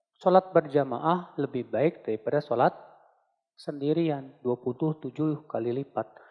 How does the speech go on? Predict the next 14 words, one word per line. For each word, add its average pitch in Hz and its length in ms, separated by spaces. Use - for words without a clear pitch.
Berarti 170 320
yang 214 240
dapat 160 320
se-, 180 240
yang 165 160
sendirian 185 480
dapat 180 240
berapa? 113 400
Satu. 156 400
Yang 160 240
berjamaah 160 320
berapa? 127 400
Dua 139 80
tujuh. 131 400